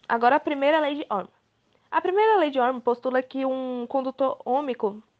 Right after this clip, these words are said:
que é resistência constante, mantido a temperatura, a temperatura constante, a intensidade de corrente elétrica será proporcional à diferença de potencial aplicada em suas extremidades. Ou seja,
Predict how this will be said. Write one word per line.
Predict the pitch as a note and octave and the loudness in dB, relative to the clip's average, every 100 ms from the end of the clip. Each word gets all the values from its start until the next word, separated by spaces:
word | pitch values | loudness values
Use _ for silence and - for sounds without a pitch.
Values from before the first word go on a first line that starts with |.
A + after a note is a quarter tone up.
| - | -8
que | A#3+ | 0
é | A3 A3 | 2 2
resistência | B3 B3 B3 A#3+ A#3+ | 0 -2 -8 -6 -6
constante, | A3+ - D4 E4+ - G3+ _ _ _ | -6 -4 -4 -4 -8 -10 _ _ _
mantido | A#3+ B3 C4 B3 | -2 0 2 0
a | |
temperatura, | B3 B3 A#3 A#3 A3 A3 - | 0 2 2 2 -2 -4 -4
a | A3+ | -4
temperatura | A3+ A3+ A3 A3 A3 | -2 -2 0 -2 -4
constante, | A3+ - D4 D4+ A3 G3 _ _ _ - | -6 -4 -6 -4 -6 -6 _ _ _ 0
a | D4 | 2
intensidade | F4+ F4 E4 B3 C4 | 2 0 4 4 4
de | C4 | -2
corrente | C4+ A#3+ B3 | -2 -2 0
elétrica | A3+ A3 C4 B3+ | 0 0 -2 -8
será | B3+ B3 | -2 -2
proporcional | B3 D4 D#4 D#4 D4+ B3+ | 0 0 0 -4 -2 0
à | C4 | 0
diferença | C4 C4 B3 B3+ B3+ | -2 -4 -4 -6 -10
de | |
potencial | - C4 C4+ C4+ C4 A3+ | -6 -6 -6 -6 0 2
aplicada | A#3+ A#3+ C4 B3+ A#3+ C4 | 2 0 -2 0 -2 -6
em | C4 | -10
suas | C4 B3+ | -8 -6
extremidades. | - C4+ D4+ G#3+ G#3+ _ _ _ _ _ _ - | -6 -4 2 2 2 _ _ _ _ _ _ -4
Ou | G4 | -2
seja, | - B3 G#3 G3+ | 0 0 0 -4